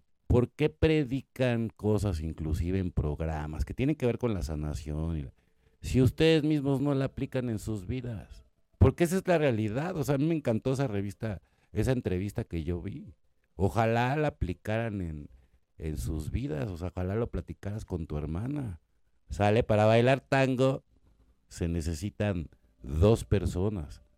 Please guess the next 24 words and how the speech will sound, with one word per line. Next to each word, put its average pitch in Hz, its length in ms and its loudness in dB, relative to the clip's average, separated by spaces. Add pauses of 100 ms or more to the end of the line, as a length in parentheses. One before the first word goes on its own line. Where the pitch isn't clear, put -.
(120)
¿sí? 90 340 -8 (260)
No 104 120 2
le 127 100 6
puedes 127 300 2
echar 104 240 0
la 104 140 -4
culpa 98 340 -4
nada 98 240 -2
más 92 160 0
a 92 60 0
una 98 120 -2
persona 90 420 -2
de 87 40 2
hacerte 87 340 -2
la - 160 -2
víctima, 87 680 -2 (320)
nada 151 340 8
más 147 220 6
para 113 260 4
quedar 127 380 6
bien 139 240 2
con 120 240 2
tus 127 240 -2
hijos, 120 560 -10